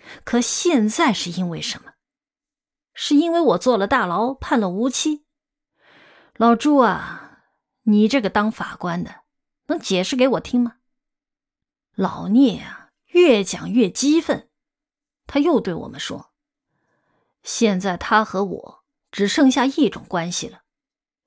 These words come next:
我和陈大姐听不懂啊，就问：“那这剩下的一种关系是指什么？”老聂瞪大眼睛说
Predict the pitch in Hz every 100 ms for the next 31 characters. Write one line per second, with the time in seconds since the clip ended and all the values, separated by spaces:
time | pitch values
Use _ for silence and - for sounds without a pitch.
0 | _ _ _ _ _ _ - 277 330 285
1 | 320 285 165 156 - 285 269 - - 175
2 | _ _ _ _ - 208 170 185 - _
3 | _ _ _ _ _ _ _ _ 311 311
4 | 311 359 294 285 247 262 226 175 233 254
5 | 247 233 240 170 - 170 202 226 _ _
6 | _ _ _ _ _ _ _ _ - 202
7 | 208 226 277 233 294 220 208 185 180 240
8 | - - 180 160 - - -